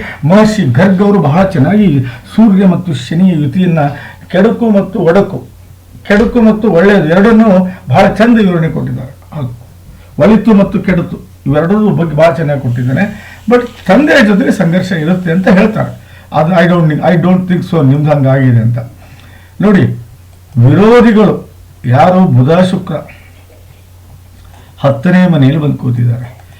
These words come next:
ನೀವು ಕಲ್ತಿದ್ದೇ ಬೇರೆ, ನೀವು ಮಾಡೋ ಕೆಲಸನೇ ಬೇರೆ. ಅದಕ್ಕೆ ಕಾರಣ ಈ ಬುಧ ಮತ್ತು ಶುಕ್ರ. ಇವರ ಯುತಿ ಏನಿದೆಯಲ್ಲ, ನಿಮಗೆ ನಿಮ್ಮ ಲೈನ್, ಕೆಲಸದ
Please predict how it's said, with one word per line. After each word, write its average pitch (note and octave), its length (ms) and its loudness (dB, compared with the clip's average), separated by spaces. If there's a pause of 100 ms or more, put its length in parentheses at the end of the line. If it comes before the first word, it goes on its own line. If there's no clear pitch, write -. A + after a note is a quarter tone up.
(420)
ನೀವು D3 280 0
ಕಲ್ತಿದ್ದೇ F#3 640 2
ಬೇರೆ, F#3+ 380 2
ನೀವು F3 160 2
ಮಾಡೋ B2+ 380 2
ಕೆಲಸನೇ C3 480 -2
ಬೇರೆ. A#2 260 -2
ಅದಕ್ಕೆ B2 500 -4
ಕಾರಣ G3+ 360 2 (640)
ಈ B2+ 160 4
ಬುಧ B2 300 2 (260)
ಮತ್ತು E3+ 240 -4
ಶುಕ್ರ. - 320 -12 (1900)
ಇವರ B3 320 2
ಯುತಿ F3 360 2
ಏನಿದೆಯಲ್ಲ, F#3+ 580 2 (720)
ನಿಮಗೆ C#3+ 640 2 (1400)
ನಿಮ್ಮ F#3 220 4
ಲೈನ್, E3 600 4
ಕೆಲಸದ A3 420 2